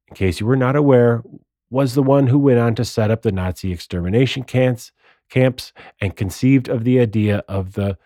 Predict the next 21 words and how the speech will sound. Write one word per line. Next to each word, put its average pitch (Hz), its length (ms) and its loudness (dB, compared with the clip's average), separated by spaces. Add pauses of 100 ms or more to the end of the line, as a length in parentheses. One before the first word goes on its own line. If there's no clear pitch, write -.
(400)
quote-unquote 110 560 2
final 82 380 -4
solution, 110 800 -2 (320)
which - 320 -14
is 92 280 -6
what 92 240 -8
we 101 140 -10
now 85 240 -8
call 82 260 -10
the 82 100 -10
Holocaust. 87 760 -6 (920)
And 87 100 -14
to 87 80 -10
put 107 220 -2
an 87 200 -4
evil 151 380 2
cherry 110 600 2
atop - 380 -6
the 90 100 -4
depraved 131 720 -2
sundae, 98 640 -2